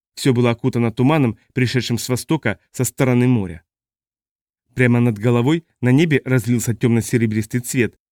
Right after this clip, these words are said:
плавно переходящий в светло-детальный к востоку. Завтрак камнем лежал в желудке Джона. Мясо и варёная картошка с крапивой. Охранники виллы заняли под столовую маленький каменный домик,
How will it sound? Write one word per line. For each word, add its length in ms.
плавно 300
переходящий 760
в 60
светло-детальный 760
к 60
востоку. 540
Завтрак 440
камнем 340
лежал 340
в 60
желудке 420
Джона. 380
Мясо 300
и 140
варёная 360
картошка 480
с 80
крапивой. 500
Охранники 560
виллы 340
заняли 340
под 200
столовую 480
маленький 400
каменный 440
домик, 400